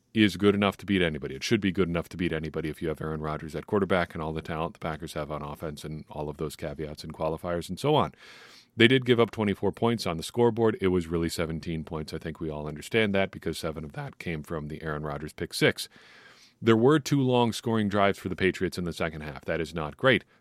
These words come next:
But after those two long scoring drives, the Packers defense produced three straight three and outs to end it. That is pretty good. And, of course, they were getting after, um, Bailey Zapp-,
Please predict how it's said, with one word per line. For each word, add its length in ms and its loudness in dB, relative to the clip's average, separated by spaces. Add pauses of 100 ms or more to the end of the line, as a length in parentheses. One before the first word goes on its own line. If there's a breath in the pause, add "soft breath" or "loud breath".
But 220 -2
after 380 2
those 240 2
two 180 -2
long 280 -4
scoring 360 -6
drives, 420 0 (720 soft breath)
the 120 2
Packers 380 2
defense 360 2
produced 460 0 (180)
three 220 4
straight 400 0
three 220 -2
and 100 0
outs 260 -2
to 100 -8
end 200 0
it. 140 -4 (420)
That 280 6
is 220 6
pretty 220 0
good. 220 -8 (680)
And, 160 6
of 100 -2
course, 280 0
they 100 0
were 120 0
getting 240 0
after, 580 -2
um, 460 -8 (160)
Bailey 240 -2
Zapp-, 320 0